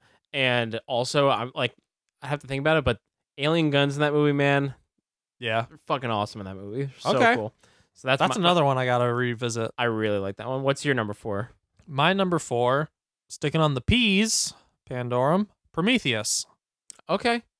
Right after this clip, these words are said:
Speaker 2: I really liked that movie when it came out. I went to the drive-in, saw it, and this is when I was still living in the city. I came up and I went to the drive-in, saw it, and, uh,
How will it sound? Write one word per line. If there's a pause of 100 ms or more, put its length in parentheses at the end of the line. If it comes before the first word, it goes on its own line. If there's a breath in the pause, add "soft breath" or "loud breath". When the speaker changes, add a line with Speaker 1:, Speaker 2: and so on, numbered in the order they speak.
(160)
Speaker 2:
I
really
liked
that
movie
when
it
came
out. (720)
I
went
to
the (260)
drive-in, (320)
saw
it, (540)
and
this
is
when
I
was
still
living
in
the
city.
I
came
up
and
I
went
to
the
drive-in,
saw
it,
and,
uh,